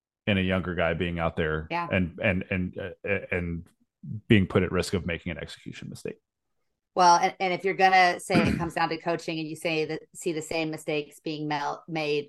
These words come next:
Speaker 2: consistently throughout the season, and then you kind of go with the status quo going into the next season, there's not a lot of room for error to not be making those same mistakes in twenty twenty-four.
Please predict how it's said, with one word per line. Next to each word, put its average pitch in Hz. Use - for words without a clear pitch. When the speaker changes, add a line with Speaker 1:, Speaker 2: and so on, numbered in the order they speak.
Speaker 2:
consistently 156
throughout 147
the 143
season, 143
and 143
then 151
you 143
kind 165
of 147
go 170
with -
the -
status 156
quo 156
going 151
into 147
the 147
next 151
season, 143
there's 165
not 160
a 151
lot 147
of 151
room 151
for -
error 143
to 156
not 139
be 143
making 135
those 135
same 143
mistakes 127
in 139
twenty -
twenty-four. -